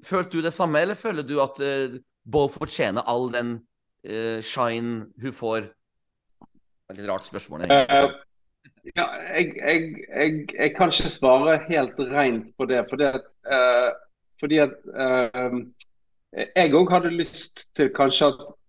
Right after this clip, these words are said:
Speaker 2: eh, Mando skulle ta kaken på slutten,
Speaker 1: Mm,
Speaker 2: som han
Speaker 1: ja.
Speaker 2: gjorde delvis ganske mye, men
Speaker 1: Ja.
Speaker 2: han har vært så irriterende dårlig skrevet gjennom hele sesongen,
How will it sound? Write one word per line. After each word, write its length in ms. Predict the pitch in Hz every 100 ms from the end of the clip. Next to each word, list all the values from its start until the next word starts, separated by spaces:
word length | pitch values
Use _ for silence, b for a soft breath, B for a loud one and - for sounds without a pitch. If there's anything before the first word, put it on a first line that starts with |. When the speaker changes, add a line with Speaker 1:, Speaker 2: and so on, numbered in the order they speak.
| -
Speaker 2:
eh, 220 | 135 127 123 - 120 110 - - - - -
Mando 500 | 131 135 143 123 113 101 110
skulle 500 | - - 123 117 110 107 - -
ta 480 | 131 117 104 92 - - _ _ _ _ _ -
kaken 640 | 123 113 117 - 127 110
på 100 | -
slutten, 460 | - 127 - - 101 92
Speaker 1:
Mm, 60 | -
Speaker 2:
som 140 | 135
han 160 | 160 147
Speaker 1:
ja. 120 | 123
Speaker 2:
gjorde 220 | 143 185 - -
delvis 420 | 107 120 277 311
ganske 280 | - 185 196
mye, 220 | 165 175 - B -
men 400 | 143 165 131 131
Speaker 1:
Ja. 120 | 170 - _ _ _ _ _ _ _ _ _ _ -
Speaker 2:
han 180 | 277 302
har 80 |
vært 240 | 285 294 -
så 120 | 392 -
irriterende 960 | 214 233 220 - - 392 123 117 120 120
dårlig 320 | 123 156 175 -
skrevet 460 | - 131 147 156
gjennom 240 | 131 131 127 -
hele 380 | 220 240 240 185
sesongen, 580 | 135 156 131 101 85